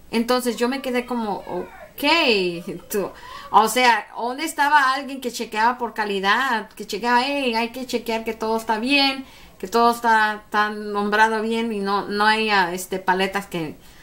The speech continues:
se salen todos jodidos, ¿verdad?" <laughs> I don't know. Me molestó eso tanto, dije yo, I don't know, les voy a dejar, como les dije, es su dinero, cómpralo si quieren. Yo lo más simplemente,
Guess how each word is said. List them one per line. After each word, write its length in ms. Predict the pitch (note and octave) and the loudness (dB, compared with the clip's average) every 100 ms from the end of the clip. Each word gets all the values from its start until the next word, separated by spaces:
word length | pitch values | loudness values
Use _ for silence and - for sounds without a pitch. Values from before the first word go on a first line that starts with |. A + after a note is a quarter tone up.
| - | -18
se 200 | - F#3+ | -4 -2
salen 440 | F3+ G3+ G#3 G3+ F#3 | 4 4 4 -2 -8
todos 340 | F#3+ G3 F#3 | -6 -6 -6
jodidos, 420 | F3+ F3 A#3+ G3 | -4 -2 -2 -2
¿verdad?" 240 | F3+ F#3+ A#3 | 0 2 2
<laughs> 420 | - - - - | 0 -14 -4 2
I 440 | F4 G#4+ A4+ F#4+ | 4 2 -4 -8
don't 100 | D#4+ | -10
know. 540 | D4+ D#4 D#4+ A#3+ A#3+ F#3+ _ - - - - | -8 -6 -6 -8 -12 -16 _ -20 -4 -4 -4
Me 100 | B3 | -8
molestó 420 | C4+ C4+ C#4+ D#4 | -4 -4 -2 0
eso 260 | E4+ F4+ G4 | 2 2 0
tanto, 440 | G4 B3+ C4 D#4+ F4 | 2 2 0 -4 -4
dije 300 | D#4 C4+ B3 | -4 -2 -2
yo, 180 | A#3 G#3 - - - - - - - - - | -2 -4 -10 -20 -20 -20 -20 -20 -20 -6 0
I 120 | C4 | 0
don't 80 | A3+ | 0
know, 160 | F3 | -8
les 120 | F#3 A3+ | -8 -4
voy 140 | E4 | -2
a 60 | G4+ | 0
dejar, 440 | G#4+ F4+ F4+ F4+ - _ - - | -2 -2 -4 -4 -12 _ -20 -10
como 180 | C#4 C#4 | -4 0
les 140 | C#4 | 0
dije, 320 | C4 B3+ A3 B3 | 2 0 0 -2
es 80 | |
su 60 | D4+ | 0
dinero, 380 | F4 D4+ G#3 - | 0 0 0 0
cómpralo 340 | B3+ D#4 D#4+ | 0 2 2
si 140 | D#4 C4 | 0 -2
quieren. 400 | B3+ A3+ A3+ A3 | 0 0 0 -2
Yo 160 | G#3+ B3 | 0 2
lo 140 | C4+ | 0
más 280 | C4 B3+ C4 | 0 0 -2
simplemente, 680 | B3+ A#3+ B3 A#3+ B3 B3+ | -4 -2 0 0 -2 -2